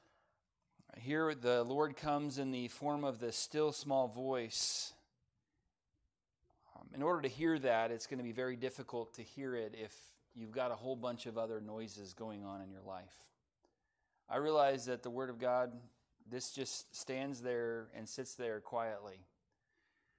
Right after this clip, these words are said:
Um, it's gonna take some effort to silence the voices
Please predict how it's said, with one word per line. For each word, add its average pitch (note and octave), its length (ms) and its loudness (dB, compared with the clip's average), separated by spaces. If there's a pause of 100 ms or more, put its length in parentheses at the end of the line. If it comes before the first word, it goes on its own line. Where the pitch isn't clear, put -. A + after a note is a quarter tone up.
(400)
Um, F#2+ 400 -6 (180)
it's A2+ 200 -8
gonna C3 180 -4
take C3+ 280 -4
some A#2 220 -6
effort A#2 560 -6 (280)
to G2+ 420 -4 (220)
silence C#3+ 720 -2
the A#2+ 140 -4
voices A#2 840 -6